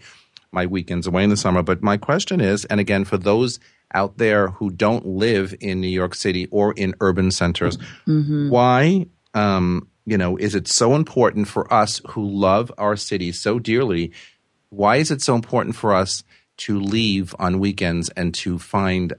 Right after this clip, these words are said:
Speaker 1: other places to enjoy during the warm weather months? Why not just stay in town? It's a move in this town that everybody is, is on, and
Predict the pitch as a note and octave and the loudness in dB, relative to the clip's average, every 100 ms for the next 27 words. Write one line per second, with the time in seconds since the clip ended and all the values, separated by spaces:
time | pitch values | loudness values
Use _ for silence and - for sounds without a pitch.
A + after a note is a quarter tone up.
0 | - A2 A2+ - - G#2+ G#2+ G2 F2 - | 0 2 2 0 2 2 2 -2 -2 -2
1 | G2 E2+ E2+ D#2+ G2+ F2+ E2 E2 - - | 0 2 2 4 6 6 4 0 -10 -18
2 | - G2 F#2+ F#2 F2+ F#2 F2+ F2+ F2 E2+ | -2 0 2 0 0 0 2 0 0 0
3 | D#2 D#2 - _ _ - F2 F#2 E2+ F#2 | 0 -2 -6 _ _ -2 0 0 -2 -4
4 | - - E2 D#2+ E2 E2 C2+ B1+ - F2+ | -6 -4 -4 -4 -4 -4 -4 -8 -6 -4
5 | E2 E2+ F2 G#2+ C3 C3+ D#3 E3 - A#2+ | -2 0 4 6 6 8 6 4 0 4
6 | A#2 A2+ - A#2+ G#2 G#2 F2+ - - G#2+ | 4 2 0 0 2 2 -2 -4 -4 -2
7 | A2+ G#2 G2 G2 G2 F#2 E2+ - G2+ E2+ | 0 0 0 0 -4 -6 -8 -10 -6 -6
8 | E2 - F2+ F#2+ A#2+ D#3+ E3+ - - E2+ | -8 -8 -2 0 0 -2 -6 -14 -12 -8